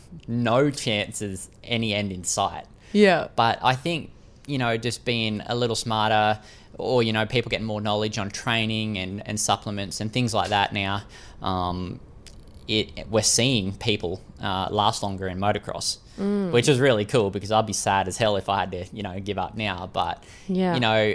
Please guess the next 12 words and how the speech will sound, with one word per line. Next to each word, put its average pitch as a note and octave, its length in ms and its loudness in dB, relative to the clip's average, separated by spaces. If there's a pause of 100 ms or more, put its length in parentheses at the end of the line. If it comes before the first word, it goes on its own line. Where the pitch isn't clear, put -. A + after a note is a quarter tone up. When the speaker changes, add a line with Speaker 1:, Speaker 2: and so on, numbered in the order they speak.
Speaker 1:
uh, B2+ 440 2
look, - 320 0
I'll G3 160 0
be F#3+ 80 0
happy. C#3 420 0
I D#3+ 100 4
think C#3 300 -2
I've A#2 180 2
got G#2 300 2 (260)
three C#3 200 -2
to B2 60 0
four A#2+ 420 0